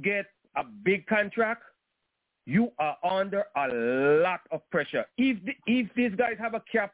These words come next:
and said maybe five hundred thousand dollars or two hundred thousand dollars, I think a lot, you'll get a lot more out of these players because they'll play more. If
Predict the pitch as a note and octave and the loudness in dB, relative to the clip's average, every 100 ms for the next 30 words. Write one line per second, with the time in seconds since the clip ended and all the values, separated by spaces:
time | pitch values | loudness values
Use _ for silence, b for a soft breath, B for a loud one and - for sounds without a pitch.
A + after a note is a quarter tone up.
0 | - F#3+ G3 E3+ F#3 D#3+ D#3 F3 E3+ F#3 | -4 -2 -2 -2 -2 -2 -2 0 -2 0
1 | F3 F3 F3+ F3 E3 D#3+ E3+ E3 E3 F#3 | -2 0 0 0 0 0 0 0 0 0
2 | D#3 D#3 E3 D3+ D#3+ E3 E3 b _ - | 2 2 2 2 0 0 -4 b _ -8
3 | E3+ A3+ A3 A3 G#3 G3+ G3+ F#3 F3+ D#3 | -4 0 0 2 2 0 -2 -2 -2 -2
4 | E3 G3+ F#3 G3 G3 G3 G3 - F3+ D3+ | -2 -2 0 2 4 4 0 0 -4 -4
5 | C#3+ - C3+ G2 D#2+ _ _ _ _ _ | -4 0 0 0 -8 _ _ _ _ _
6 | _ _ _ - E3 A3+ F3+ F3 F#3+ F#3 | _ _ _ -6 0 2 2 2 0 0
7 | - A3+ A#3 A3 G3 G#3 - b _ G3 | 2 4 4 2 2 2 0 b _ -4